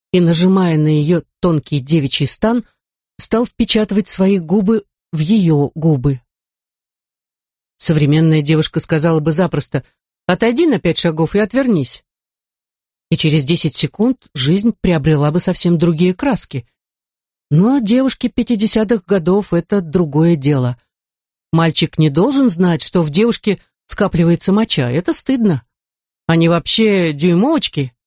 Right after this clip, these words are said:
рождённые в цветке. Короче говоря, Марина описалась в тот самый момент,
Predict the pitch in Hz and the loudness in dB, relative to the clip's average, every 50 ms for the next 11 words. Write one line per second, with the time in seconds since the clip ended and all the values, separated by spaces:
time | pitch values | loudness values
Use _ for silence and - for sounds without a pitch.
0 | _ _ - 175 180 165 156 175 214 233 240 240 226 - - - 247 269 - - | _ _ -2 0 0 0 0 0 0 2 2 0 -2 -4 -4 -4 -4 -4 -4 -4
1 | - 151 127 120 - _ _ _ _ _ _ _ _ _ _ _ _ _ _ _ | -4 -4 -4 -4 -6 _ _ _ _ _ _ _ _ _ _ _ _ _ _ _
2 | _ _ _ _ _ _ _ _ _ _ - 147 139 135 - 139 120 131 139 143 | _ _ _ _ _ _ _ _ _ _ 0 0 0 0 -2 -2 0 0 0 2
3 | 160 160 - - _ _ _ _ _ _ _ _ - 175 175 175 180 180 185 196 | 2 0 -2 -4 _ _ _ _ _ _ _ _ 0 2 2 2 2 2 2 2
4 | 190 185 185 - _ _ _ _ _ _ 180 180 - _ - 254 - - 175 156 | 2 2 0 -4 _ _ _ _ _ _ -4 -4 -2 _ -2 -2 0 0 0 0
5 | 147 135 - - - - 214 196 - - 202 185 180 175 175 175 175 180 208 254 | 0 -2 -4 -10 -4 -4 -4 -4 -2 0 2 2 4 4 2 2 2 2 2 0
6 | 262 - - | -2 -4 -8